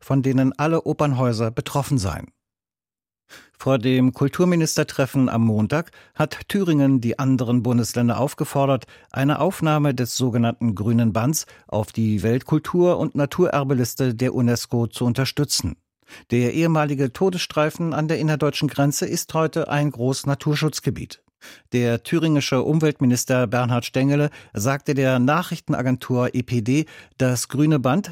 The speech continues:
sei sowohl ein Natur- als auch ein Kulturerbe von europäischem Rang und entspreche den Kriterien der unesco wie kaum ein zweiter Anwärter. Allerdings habe er festgestellt,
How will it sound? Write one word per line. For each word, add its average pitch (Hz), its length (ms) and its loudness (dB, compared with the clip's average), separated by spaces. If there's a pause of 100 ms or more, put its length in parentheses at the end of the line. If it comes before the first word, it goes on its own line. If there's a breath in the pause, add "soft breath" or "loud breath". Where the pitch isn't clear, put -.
sei 120 240 0
sowohl 117 380 0
ein 139 180 0
Natur- 175 600 0
als 143 240 -2
auch - 160 -6
ein 139 220 0
Kulturerbe 143 720 0
von 135 340 0
europäischem 120 640 -2
Rang 120 320 0 (300 loud breath)
und 139 180 -2
entspreche 175 460 -2
den 151 220 0
Kriterien 147 680 0
der 127 160 0
unesco 131 560 0
wie 151 80 0
kaum 147 300 -2
ein 143 140 -2
zweiter 151 360 0
Anwärter. 92 540 -2 (600 loud breath)
Allerdings 120 520 0
habe 160 180 2
er 135 180 -2
festgestellt, - 720 -2